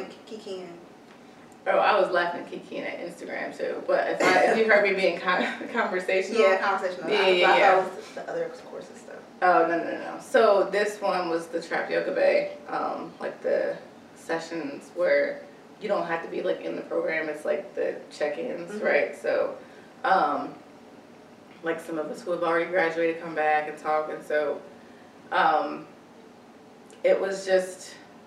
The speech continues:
Speaker 2: at one point she said, she was talking about people pleasers.
Speaker 1: Yeah.
Speaker 2: And she said, um, to the one girl, she was like,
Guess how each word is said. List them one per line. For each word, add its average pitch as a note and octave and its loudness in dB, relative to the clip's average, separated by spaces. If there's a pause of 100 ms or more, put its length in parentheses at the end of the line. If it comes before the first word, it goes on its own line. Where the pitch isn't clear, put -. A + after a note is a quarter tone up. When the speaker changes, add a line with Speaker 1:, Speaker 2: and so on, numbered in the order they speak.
(220)
Speaker 2:
at - 2
one A3+ 0
point G#3+ -2
she - -14
said, - 0 (540)
she - -14
was E3+ -10
talking F3+ -6
about - -4
people - -10
pleasers. - -12 (180)
Speaker 1:
Yeah. G#3 -12 (640)
Speaker 2:
And E3 -6
she - -14
said, D#3 2 (240)
um, D3+ 2
to - -16
the E3 -8
one G3+ -4
girl, G3 2
she - -10
was E3+ -10
like, D#3+ -2